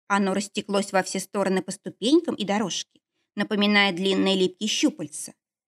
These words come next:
Что за черт? Нога на мгновение зависает над порогом, но я успеваю удержаться от шага.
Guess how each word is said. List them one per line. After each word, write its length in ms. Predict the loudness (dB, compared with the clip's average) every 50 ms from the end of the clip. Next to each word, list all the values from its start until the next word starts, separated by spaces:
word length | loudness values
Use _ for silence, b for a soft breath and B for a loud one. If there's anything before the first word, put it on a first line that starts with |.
| _ _ _ _
Что 300 | -8 -8 -8 -8 -10 -6
за 140 | -4 -4 -4
черт? 340 | -4 -2 -2 -2 -2 -4 -6 _ _ _ _ _ _ _ _ _ _
Нога 360 | -2 0 2 2 4 2 2
на 100 | 4 2
мгновение 520 | 2 2 2 2 2 2 2 2 2 0 0
зависает 600 | -2 -4 -4 -4 -6 -6 -4 -2 -2 -2 -2 -2
над 180 | -6 -6 -4
порогом, 480 | -2 -2 0 0 -2 -4 -6 -14 -20 -20 _ _ _ _ _ _
но 100 | 4 4
я 200 | 6 6 6 2
успеваю 520 | 0 -2 -4 -4 -4 -2 2 4 4 4 2
удержаться 580 | 0 -2 -2 -2 0 0 -2 -2 -2 -4 -8
от 140 | -8 -8 -8 -6
шага. 400 | -4 -2 -2 -2 -4 -8 -14